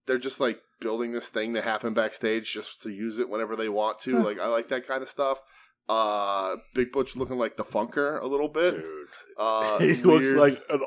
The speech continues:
Speaker 2: all man.
Speaker 1: Yeah.
Speaker 2: <laughs> He looks great.
Speaker 1: Uh, yeah, I thought this was funny. I like Beaver Boys being featured a little bit again.
Speaker 2: I did like
Speaker 1: You know?
Speaker 2: when Alex Reynolds went to open up the shirt for Blade. He goes, "It's just another Butch shirt."
Speaker 1: Yeah.
Speaker 2: I was like, "Oh, are they gonna turn Butch?
Speaker 1: Yeah.
Speaker 2: Is Butch going on a singles run?"
Speaker 1: <laughs>
Speaker 2: Oh.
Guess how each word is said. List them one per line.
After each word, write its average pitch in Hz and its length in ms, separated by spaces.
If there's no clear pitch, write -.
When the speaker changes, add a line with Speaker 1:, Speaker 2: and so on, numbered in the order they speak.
Speaker 2:
all 143 360
man. 139 580
Speaker 1:
Yeah. - 380
Speaker 2:
<laughs> 226 80
He 233 140
looks 190 280
great. 185 220
Speaker 1:
Uh, 120 300
yeah, 226 300
I 214 40
thought 202 240
this 208 180
was 196 100
funny. 180 280
I 180 40
like 170 260
Beaver 160 240
Boys 151 240
being 147 160
featured 147 400
a 143 40
little 139 200
bit 131 140
again. 131 500
Speaker 2:
I 165 80
did 202 140
like 208 120
Speaker 1:
You - 60
know? 196 80
Speaker 2:
when 185 120
Alex 170 320
Reynolds 156 220
went 151 140
to 156 60
open 147 180
up 143 80
the 131 80
shirt 143 300
for 139 100
Blade. 143 300
He 143 40
goes, 139 200
"It's 151 160
just - 180
another 139 260
Butch 139 300
shirt." 165 340
Speaker 1:
Yeah. 110 140
Speaker 2:
I - 60
was 165 80
like, - 160
"Oh, - 220
are - 100
they 127 100
gonna 139 120
turn 135 260
Butch? 120 320
Speaker 1:
Yeah. 113 380
Speaker 2:
Is - 100
Butch 147 240
going 156 180
on 147 100
a 127 40
singles 147 340
run?" 190 260
Speaker 1:
<laughs> - 480
Speaker 2:
Oh. 226 800